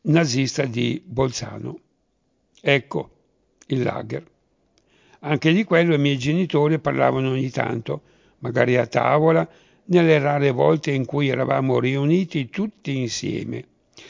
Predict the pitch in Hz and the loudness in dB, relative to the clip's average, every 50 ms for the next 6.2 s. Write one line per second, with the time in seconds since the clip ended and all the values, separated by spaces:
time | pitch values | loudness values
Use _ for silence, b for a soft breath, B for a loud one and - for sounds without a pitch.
0 | B B B - 165 208 220 185 190 160 - - 196 190 196 196 185 190 196 202 | B B B 0 0 0 2 0 -2 -2 -2 -2 0 0 2 4 4 4 4 4
1 | 190 180 - - 185 180 175 170 170 170 151 - 175 170 160 151 151 151 139 - | 2 0 0 0 0 2 2 2 2 0 0 -2 -2 -2 -2 -2 -2 -2 -2 -2
2 | 165 175 196 226 208 185 170 170 165 143 - - 175 170 160 b b b b b | -2 -2 -2 -2 0 0 0 0 0 0 0 0 0 -2 -2 b b b b b
3 | b b b b b - 127 - - 156 156 147 123 127 139 151 147 - 123 120 | b b b b b -16 -16 -6 -2 -2 0 2 2 4 4 4 2 2 -2 -2
4 | 127 139 135 - 143 143 131 120 - - - 131 127 127 127 127 123 123 131 123 | -2 -4 -4 -2 -2 -2 -2 -2 -6 -6 -4 -4 -2 -4 -4 -4 -4 -4 -4 -4
5 | - - - - - - 110 - 127 131 123 113 120 113 120 139 113 110 107 - | -6 -6 -4 -4 -4 -4 -4 -4 -6 -6 -4 -2 -2 -2 -2 -4 -4 -4 -4 -4
6 | - - 76 | -6 -8 -10